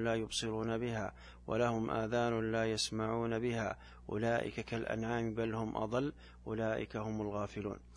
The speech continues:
يقول الله عز وجل: "ولقد ذرأنا"، أي خلقنا وجعلنا، "لجهنم"، اسم من أسماء النار، وسميت بذلك لجهمتها أو لبعد قعرها وشدة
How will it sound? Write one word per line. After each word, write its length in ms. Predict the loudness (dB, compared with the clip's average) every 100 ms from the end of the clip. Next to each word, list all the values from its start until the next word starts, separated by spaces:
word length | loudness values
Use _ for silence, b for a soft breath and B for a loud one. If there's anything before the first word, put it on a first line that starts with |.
| B B -4
يقول 300 | 2 6 6
الله 400 | 6 6 4 4
عز 240 | 2 0
وجل: 360 | 2 0 2 2
"ولقد 480 | 2 2 0 -2 2
ذرأنا"، 480 | 4 4 2 -2 -4 B B -2
أي 160 | 0 0
خلقنا 680 | 0 2 2 0 0 0 0
وجعلنا، 680 | -2 -2 0 2 2 -2 -4 -14 B B
"لجهنم"، 1000 | 0 0 2 2 4 2 4 2 4 2 0 -10 -2
اسم 320 | 0 2 2
من 180 | 2 0
أسماء 400 | 0 0 0 -2
النار، 320 | -2 0 -2 -6 -18 -20 -20 -20 -20 -20 -20 -20 -20 -20 -18 B B B B -2
وسميت 1300 | 6 10 8 6 -2 4 6 6 6 6 4 -2 -16 -12
بذلك 960 | -6 0 4 6 6 4 0 2 2 0
لجهمتها 880 | -4 0 0 2 0 0 2 2 0 B B B 0
أو 200 | 2 2
لبعد 640 | 0 2 2 2 2 0 -2 -14 -2
قعرها 680 | 2 2 0 2 2 2 0
وشدة 720 | -2 -2 -2 -2 -2 -2 -4